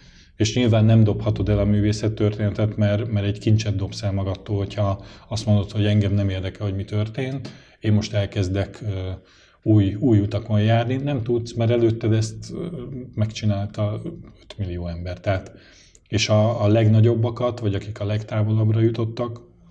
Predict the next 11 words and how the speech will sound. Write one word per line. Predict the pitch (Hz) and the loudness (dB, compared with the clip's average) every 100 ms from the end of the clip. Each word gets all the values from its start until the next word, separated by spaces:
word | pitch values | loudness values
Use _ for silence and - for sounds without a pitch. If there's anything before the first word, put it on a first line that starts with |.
| - | -4
azokat | 107 110 110 107 | -2 -2 -2 -2
megtalálod | 110 110 104 95 92 | -2 -2 -4 -4 -4
a | |
múzeumokban, | 101 117 120 110 104 104 104 101 107 - - _ _ | -2 -2 0 2 2 2 -2 -2 -4 -8 -20 _ _
a | 117 98 87 87 | -4 -2 -2 0
művészeti | 113 113 113 113 110 110 | 2 4 4 2 0 0
könyvekben, | 113 107 107 104 107 107 113 | 2 2 2 0 0 0 0
és | 110 113 | -4 -6
ezt | 113 - | -6 -4
ugye | 117 | 0
érdemes | 117 120 107 101 104 - - | 2 4 2 2 0 -2 -8